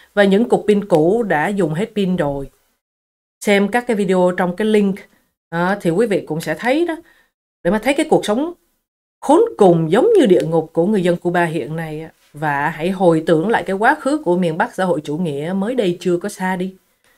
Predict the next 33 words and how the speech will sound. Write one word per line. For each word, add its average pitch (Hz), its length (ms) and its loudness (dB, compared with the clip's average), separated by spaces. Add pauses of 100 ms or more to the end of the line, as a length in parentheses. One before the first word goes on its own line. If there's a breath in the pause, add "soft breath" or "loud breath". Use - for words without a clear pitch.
(400 loud breath)
Nhờ 185 280 4
ơn 214 240 2
Đảng, 165 220 2
ơn 214 200 2
chính 262 180 -4
phủ 185 420 0
mà 180 120 -2
những 170 160 0
cái 269 120 0
hình 170 160 2
ảnh 175 220 -4
này 160 260 -2
cũng 151 160 -4
là 214 100 0
quá 196 280 0
khứ 349 240 0
của 185 180 2
Việt 165 220 -4
Nam 170 280 -2
á, 190 200 -2
trong 180 220 -2
những 170 240 -4
cái 220 140 -6
tháng 233 240 -6
ngày 156 180 -4
tăm 170 240 -2
tối 196 220 0
bị 208 220 0
thế 185 80 -4
giới 208 200 -2
văn 185 180 -2
minh 175 160 0
tẩy 160 400 -4